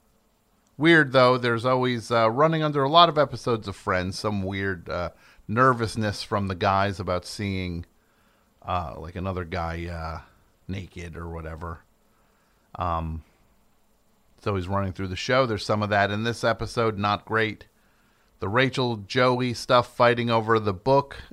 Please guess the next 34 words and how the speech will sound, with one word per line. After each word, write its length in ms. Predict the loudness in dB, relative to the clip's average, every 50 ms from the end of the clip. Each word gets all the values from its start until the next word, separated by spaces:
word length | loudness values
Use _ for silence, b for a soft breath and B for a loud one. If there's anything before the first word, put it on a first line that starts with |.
| -6
uh, 220 | -2 0 2 2 0
the 100 | -2 -4
books 300 | -2 -2 -2 -2 -4 -12
that 100 | -8 -4
they're 160 | -2 0 0
reading 380 | 0 -2 -2 -2 -2 -2 -4 -4
is 160 | -4 -6 -4
great. 340 | -2 -2 -2 -2 -4 -8 -14 b b b b b b b b b b b
And 220 | b -4 -2 -2 -2
it's, 360 | -4 -8 -12 -14 -14 -14 -10 -10
it's 220 | -10 -10 -4 2
nice 240 | 2 4 4 2 0
seeing 260 | -2 -2 -2 0 2
Richard 420 | 2 0 0 2 0 -2 -2 0
back 320 | 2 4 4 4 4 2 -2
and 120 | -6 -6
seeing 180 | -6 -4 -4 -2
Monica 440 | 0 0 2 0 0 -2 -4 -4 -4
happy, 400 | -2 -2 -2 -2 -2 -4 -8 -8
even 280 | -8 -8 -6 -6 -4
though 140 | -4 -4 -6
she 200 | -6 -8 -8 -6
knows 540 | -4 -2 -2 -2 -2 -2 -2 -4 -6 -8 -8
that 260 | -6 -6 -6 -6 -8
Richard 600 | -8 -8 -8 -6 -4 -4 -4 -4 -4 -6 -10 -18 -20 _ b b b b b b b b b b b b b b b b
is 160 | -10 -8 -4
not 380 | 0 0 2 2 2 0 -2 -14 _ -14
the 160 | -10 -6 -4
ideal 360 | -2 -2 -4 -4 -6 -8 -8 -10
fit 360 | -12 -4 -2 -2 -2 -2 -4
for 200 | -2 0 0 2
her. 320 | 4 4 4 4 4 2
She 240 | -2 -4 -8 -10 -10
still 800 | -10 -12 -14 -10 -4 -2 0 2 2 2 2 0 0 -4 -6